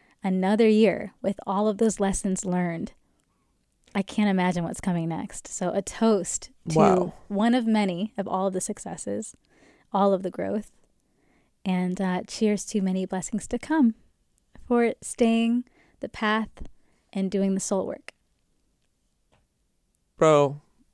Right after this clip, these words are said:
Speaker 2: I don't even know what to do with that. <laughs> We, now we cheers.
Speaker 1: Now we can cheers.
Speaker 2: Okay. This has come up a lot, is, like, the idea of you don't want it to happen too fast because you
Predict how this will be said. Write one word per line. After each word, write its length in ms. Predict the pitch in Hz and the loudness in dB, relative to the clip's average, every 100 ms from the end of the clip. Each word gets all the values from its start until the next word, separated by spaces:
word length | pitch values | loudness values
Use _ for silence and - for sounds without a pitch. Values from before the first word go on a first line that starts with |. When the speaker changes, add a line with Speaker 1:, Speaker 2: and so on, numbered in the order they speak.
| _ | _
Speaker 2:
I 100 | 156 | 4
don't 120 | 170 165 | 6 6
even 140 | 156 | 6
know 80 | 151 | 6
what 100 | 147 | 4
to 60 | |
do 160 | 147 147 | 4 4
with 120 | 131 | 4
that. 240 | 143 139 - 202 | 4 2 4 2
<laughs> 360 | - - 381 - - - 381 - | 6 8 10 8 8 8 8 8
We, 220 | 254 214 | 6 6
now 320 | 180 220 226 | 8 10 10
we 80 | 233 | 8
cheers. 440 | - 214 196 185 - | 10 10 10 8 4
Speaker 1:
Now 100 | - | -8
we 260 | - - | -14 -16
can 80 | - - | -18 -16
cheers. 260 | - - - | -16 -14 -8
Speaker 2:
Okay. 400 | 208 208 160 160 _ _ _ | -8 -6 -8 -10 _ _ _
This 140 | 175 185 | 0 2
has 80 | 185 | 0
come 180 | 196 170 | 4 4
up 100 | 147 | 4
a 40 | |
lot, 400 | 135 135 190 - _ _ - | 6 6 6 2 _ _ 4
is, 280 | 160 147 139 | 6 6 6
like, 300 | 147 131 - - | 4 4 0 -8
the 240 | 143 151 | 2 4
idea 1000 | 143 135 127 147 151 165 151 143 135 131 - _ _ _ - | 6 4 -2 -2 4 6 8 6 4 0 -6 _ _ _ 4
of 300 | 139 131 131 | 6 4 4
you 120 | 139 | 6
don't 280 | 170 180 156 | 8 6 4
want 320 | 143 139 143 | 4 4 4
it 160 | 135 - | 0 -2
to 100 | - | -2
happen 500 | - 135 - 135 127 | 2 2 2 0 -2
too 360 | - 147 135 | -4 -2 -2
fast 840 | - - - 113 135 214 240 - - | -4 -6 2 4 6 4 2 -2 -4
because 360 | 139 143 131 | 2 2 2
you 140 | 135 | -2